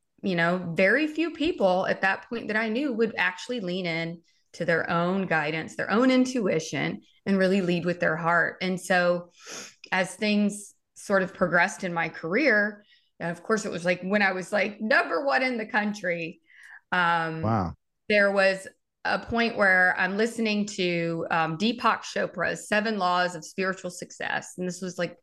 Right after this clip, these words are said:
Speaker 1: ten, almost ten years ago. And, you know, it was, like, the last spiritual law is, like, live your purpose. And, like, my ego just chimes in, in the back of my head. It was like, "Doing it.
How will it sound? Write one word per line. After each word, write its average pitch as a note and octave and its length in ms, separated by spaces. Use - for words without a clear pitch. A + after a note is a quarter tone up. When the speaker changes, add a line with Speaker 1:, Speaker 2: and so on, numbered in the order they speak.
Speaker 1:
ten, G#3+ 220
almost A3 320
ten F3 180
years E3 200
ago. - 200
And, F3 360
you F3+ 100
know, F3+ 80
it - 20
was, F3 120
like, F3 220
the G3 80
last F#3 580
spiritual F3 420
law - 260
is, - 140
like, - 280
live F#3 260
your F3 100
purpose. - 720
And, E3+ 160
like, E3+ 200
my F3+ 220
ego F3 400
just E3 260
chimes E3+ 400
in, E3+ 160
in E3 60
the E3 60
back D#3 180
of D#3+ 60
my D3+ 80
head. F3 240
It E3+ 60
was F#3 120
like, G#3 220
"Doing E4+ 420
it. D#4+ 540